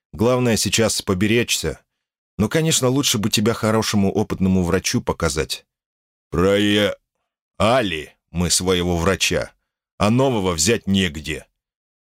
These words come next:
«На Печоре есть, в колонии людоедов, и не один, а сразу трое. Так пленный говорил».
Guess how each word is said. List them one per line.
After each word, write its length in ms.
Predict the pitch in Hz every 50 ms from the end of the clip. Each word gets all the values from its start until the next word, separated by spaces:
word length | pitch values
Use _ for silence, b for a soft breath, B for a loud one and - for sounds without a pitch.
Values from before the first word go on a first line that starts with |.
| _ _ _ _ _ -
«На 120 | 90 104 98
Печоре 420 | 135 120 - - 143 151 143 139
есть, 460 | 117 107 95 82 - - - - - _ _
в 60 | _
колонии 400 | - 104 110 120 123 120 117 113
людоедов, 600 | 110 110 101 107 113 113 120 120 98 85 - - -
и 100 | 90 92
не 120 | 104 107
один, 420 | 110 107 95 98 120 131 104 - - _
а 100 | - 85
сразу 400 | - - - 117 117 104 92 87
трое. 460 | - - 101 95 95 90 80 76 67 - _ _ _ _
Так 200 | - 101 - - _
пленный 400 | - 104 107 101 92 85 78 76
говорил». 420 | 76 76 73 76 67 69 -